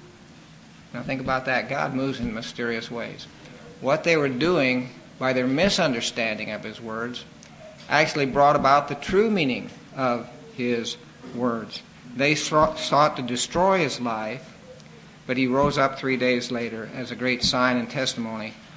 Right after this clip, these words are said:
of being who he said he was. So, there's one example of people taking a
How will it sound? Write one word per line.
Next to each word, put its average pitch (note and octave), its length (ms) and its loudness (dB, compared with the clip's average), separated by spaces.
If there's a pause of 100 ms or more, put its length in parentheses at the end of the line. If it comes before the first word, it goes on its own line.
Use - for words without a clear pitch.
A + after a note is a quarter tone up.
(200)
of A2+ 240 -8
being B2+ 380 4
who C3 180 -2
he B2 120 -2
said A#2+ 260 -4
he A#2+ 80 -4
was. A#2 480 -6 (3000)
So, C#3+ 560 6 (1160)
there's C#3+ 260 2
one C#3+ 200 4
example A2+ 540 -2 (180)
of A#2+ 320 0 (1120)
people C3+ 240 -4
taking C3 540 0 (1600)
a A#2 420 -4